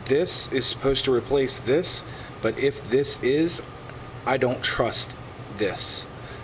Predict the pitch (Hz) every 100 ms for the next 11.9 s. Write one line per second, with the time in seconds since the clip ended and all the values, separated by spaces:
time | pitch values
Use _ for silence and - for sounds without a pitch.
0 | - - - 107 - 117 - - 185 117
1 | 113 107 117 127 123 113 117 120 135 143
2 | 113 104 107 101 101 - 123 104 87 -
3 | - - - - - - - - - 117
4 | 120 123 127 139 147 143 131 - - 151
5 | 135 120 113 113 - - - - - 143
6 | - 101 95 85 - - - - - -
7 | - 165 - - 143 120 - - - 160
8 | 120 95 - - - - - 117 123 123
9 | 113 104 120 98 92 - 110 101 110 110
10 | - 117 98 87 - - - - - -
11 | 123 - 120 117 120 - 113 104 98